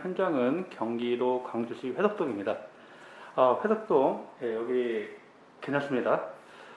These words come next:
음, 일단 금액 괜찮고요. 장악한 건 연락 주시기 바라겠습니다. 요즘에 분양가들 상당히 높아서 어려움을 겪고 있는데요. 저희도, 예, 어려움이 있습니다. 하지만 우리 구독자님들, 또 영상 시청하시는 분들이 더 어려움이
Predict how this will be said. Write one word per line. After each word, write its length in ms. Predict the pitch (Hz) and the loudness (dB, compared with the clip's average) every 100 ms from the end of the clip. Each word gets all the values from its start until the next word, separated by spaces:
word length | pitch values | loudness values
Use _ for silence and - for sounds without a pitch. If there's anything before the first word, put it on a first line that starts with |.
| - - | -20 -6
음, 520 | 131 127 123 123 131 147 | -2 0 0 -4 -6 -6
일단 300 | 151 175 - | 0 2 2
금액 260 | 165 180 | 4 4
괜찮고요. 680 | 147 143 156 139 123 196 - - - | 4 2 2 6 6 4 0 -12 -12
장악한 420 | 120 135 156 151 | 2 2 4 0
건 260 | 147 131 - 135 | -2 -2 -4 2
연락 200 | 143 - | 2 2
주시기 240 | - 127 | -2 0
바라겠습니다. 640 | 113 120 113 113 107 117 - - - - - - - | 4 4 2 -2 0 0 0 -10 -18 -20 -20 -10 -2
요즘에 220 | 135 139 | 0 0
분양가들 800 | - 139 147 143 143 139 135 127 | 2 4 6 4 2 2 0 -2
상당히 500 | - - 233 233 190 | -6 -8 -2 0 2
높아서 500 | 120 - 139 113 113 | 0 0 2 4 2
어려움을 300 | 107 123 123 107 | 4 2 2 -2
겪고 160 | 123 | 0
있는데요. 360 | 107 95 110 127 - - | -2 0 0 0 -4 -8
저희도, 560 | 120 120 120 117 107 - - - - - 110 | -2 0 2 0 -2 -6 -18 -20 -20 -12 -8
예, 60 | |
어려움이 380 | 104 113 120 104 | -2 2 2 0
있습니다. 360 | - 107 104 107 | -8 -8 -4 -4
하지만 300 | 131 123 107 | -2 0 0
우리 240 | 110 107 - - - - | -2 -6 -8 -20 -20 -10
구독자님들, 840 | - 131 139 127 110 110 180 - - | -2 0 2 0 2 4 2 0 -2
또 180 | 127 110 | 0 0
영상 300 | 117 120 117 | 0 -2 -2
시청하시는 640 | - - 175 156 - 139 | -8 -4 0 0 0 -2
분들이 380 | 120 113 113 - | -2 0 -2 0
더 140 | 120 | 0
어려움이 340 | 107 117 110 | 2 2 0